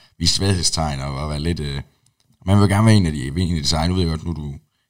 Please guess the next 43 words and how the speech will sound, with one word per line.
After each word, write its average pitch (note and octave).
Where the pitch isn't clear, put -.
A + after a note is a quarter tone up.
en E2+
af E2
mine D#2
bedre F2
venner, F#2+
så F2
der F2
er E2+
der D2+
jo E2
lidt E2+
forskel. -
Men D#2+
generelt F2
også, -
hvis E2
jeg E2
sådan, E2+
vi D#2+
skulle -
snakke E2
om, D2+
at C#2+
jeg C#2+
vil D2
sige E2
det D#2+
sådan D2
til C#2+
det C#2+
generelle E2
menneske, D2
så -
er G#2
jeg G2
ligesom F#2
nået F#2
til E2+
et D2
punkt, F2
hvor C#2+
jeg C#2
sådan C#2+